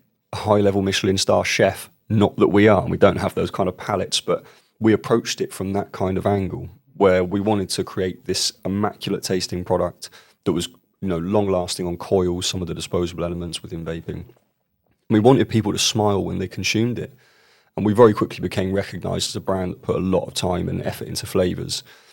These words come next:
And we're by no means the biggest brand in the country or Europe or anything, but we've done very well considering it's been built really by, say, three or four people and now is ran by one guy called Chris, who works for the company, who's been an absolute godsend.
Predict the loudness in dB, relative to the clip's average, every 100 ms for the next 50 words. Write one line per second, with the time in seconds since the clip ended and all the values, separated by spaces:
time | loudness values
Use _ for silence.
0 | _ _ 0 0 -2 -8 -18 _ -2 4
1 | 6 8 6 4 2 -4 -6 -6 -6 -6
2 | -6 -6 -8 -6 -8 -6 -6 -2 -2 -2
3 | -2 -2 -4 -8 -4 -4 -4 _ _ -4
4 | 0 2 2 2 0 0 0 0 0 -2
5 | -4 -2 -2 -2 -2 -4 -6 -6 -6 2
6 | 2 2 -6 -2 0 0 -6 -8 -8 -10
7 | -16 -8 -4 -4 -4 -2 -2 -4 -8 -8
8 | -10 -12 -14 _ -4 -2 -2 -2 -4 -4
9 | -4 -2 -2 0 0 2 0 0 0 -2
10 | -6 -10 -6 -4 -4 -4 -4 -4 -6 -6
11 | -6 -6 -8 -8 -10 _ -4 0 0 -2
12 | -4 -4 0 0 -2 -6 -10